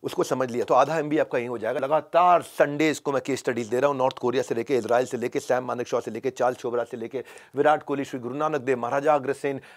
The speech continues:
हरियाणा कम्युनिटी, Facebook, बहुत सारी दी और आने वाले दिनों में काफी केस स्टडीज देने वाला हूं। कंपनी जब सिर्फ कमाने के लिए नहीं, कम्युनिटी के लिए काम करती है या प्रोडक्ट को रिप्रेजेंट नहीं, सोसाइटी के नीड को रिस्पॉन्ड करती है, तब ऐसी कहानियां बनती हैं। मैं कुछ दस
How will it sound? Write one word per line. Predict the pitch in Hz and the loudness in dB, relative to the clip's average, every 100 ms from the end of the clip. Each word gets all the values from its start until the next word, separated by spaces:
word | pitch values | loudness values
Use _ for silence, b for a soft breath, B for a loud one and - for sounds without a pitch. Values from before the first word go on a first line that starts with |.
| - | -6
हरियाणा | 131 143 156 | -2 0 0
कम्युनिटी, | 156 139 135 127 | -2 -4 -4 -6
Facebook, | - 156 147 147 110 | -2 -2 0 -2 0
बहुत | 160 160 | -4 -2
सारी | 147 147 | -2 0
दी | 180 | 0
और | 165 | 0
आने | 127 151 | 0 -2
वाले | 151 | -2
दिनों | 135 147 | -4 -8
में | 175 - | -6 -4
काफी | 139 160 | -4 -4
केस | - 127 | -6 -8
स्टडीज | - 120 | -8 -10
देने | 110 107 | -10 -8
वाला | 98 92 | -6 -8
हूं। | 92 B B B B B B B B B B B _ _ _ | -12 B B B B B B B B B B B _ _ _
कंपनी | 156 202 233 254 214 - | 2 4 4 2 0 -12
जब | 123 196 | 2 2
सिर्फ | 208 220 214 - | 4 2 2 2
कमाने | 123 160 208 | 2 2 2
के | 196 | 4
लिए | 180 | 4
नहीं, | 156 113 - _ _ | 4 0 -6 _ _
कम्युनिटी | 165 185 220 202 | 2 2 2 2
के | |
लिए | 170 | 2
काम | 147 117 117 | 4 2 2
करती | 101 107 | -4 -6
है | 87 - _ | -12 -14 _
या | 139 156 | 0 0
प्रोडक्ट | - 151 214 214 | 4 6 6 6
को | 202 | 6
रिप्रेजेंट | 170 180 196 175 | 6 6 4 4
नहीं, | 196 | 0
सोसाइटी | 131 151 165 202 | 2 0 0 0
के | 190 | 0
नीड | 147 147 208 | 0 -2 0
को | 175 | 2
रिस्पॉन्ड | 151 147 135 123 | 0 0 0 -2
करती | 113 110 - | -2 -4 -4
है, | 104 | -2
तब | 185 165 | 0 0
ऐसी | 143 165 | -4 -6
कहानियां | 107 123 135 131 | -8 -6 -4 -2
बनती | 117 107 143 | -4 -6 -4
हैं। | 156 | -4
मैं | 139 | -4
कुछ | 135 151 | -6 -8
दस | 135 156 | 0 0